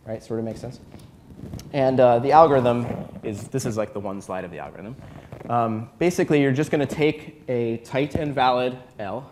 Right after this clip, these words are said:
some, any one, and you're gonna non-deterministically extend it with some new location in its lowest, uh, s-, least significant position, um, until you can't do that anymore, which therefore means that it's maximal, right? By definition that we just talked about.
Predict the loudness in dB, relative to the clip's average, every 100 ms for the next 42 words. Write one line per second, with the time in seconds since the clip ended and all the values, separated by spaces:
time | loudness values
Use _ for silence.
0 | -20 -10 -8 -8 -6 -6 -4 -6 -8 -12
1 | -20 -20 -8 -2 -2 0 0 0 0 -2
2 | -2 -4 -4 -4 -4 -8 -20 _ -14 -12
3 | -6 -4 -2 -2 -2 -8 -4 -4 -2 0
4 | 2 0 -2 -6 -8 -8 -10 -6 -4 -4
5 | -10 -20 -20 _ -12 -12 -12 -10 -6 -6
6 | -6 -6 -6 -8 -8 -8 -10 -12 -14 -16
7 | -20 -20 -20 -10 -4 -2 -4 -6 -4 -2
8 | 2 2 2 0 -6 -4 -4 -4 -6 -8
9 | -10 -10 -12 -10 -6 -4 -2 -4 -4 -6
10 | -6 -8 -8 -8 -8 -10 -18 -14 -12 -12
11 | -14 -20 -12 -8 -6 -6 -10 -14 -16 -16
12 | -16 -16 -10 -8 -4 -2 -2 -6